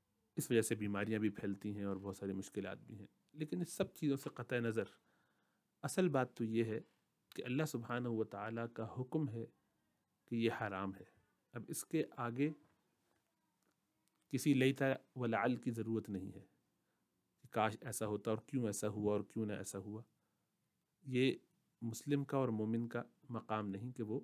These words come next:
اللہ سبحانہ و تعالیٰ کے احکامات کو سوال کرے، question کرے۔ اسے تو اپنے رب سے محبت ہونی چاہیے، اس کے ہر چیز پر قادر ہونے کا یقین ہونا چاہیے، اسے اللہ سبحانہ و تعالیٰ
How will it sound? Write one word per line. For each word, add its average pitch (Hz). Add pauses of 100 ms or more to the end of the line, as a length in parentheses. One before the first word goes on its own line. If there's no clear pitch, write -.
(140)
اللہ 117
سبحانہ 110
و 107
تعالیٰ 104
کے -
احکامات 113
کو 147
سوال 101
کرے، 101
question 104
کرے۔ - (1160)
اسے 165
تو 151
اپنے 135
رب 131
سے 147
محبت 120
ہونی 127
چاہیے، 127 (520)
اس 123
کے 123 (2500)
ہر 139 (600)
چیز -
پر 123
قادر 117
ہونے 120 (720)
کا 131
یقین 117
ہونا 131
چاہیے، 127 (540)
اسے 147
اللہ 135
سبحانہ 127
و 120
تعالیٰ 117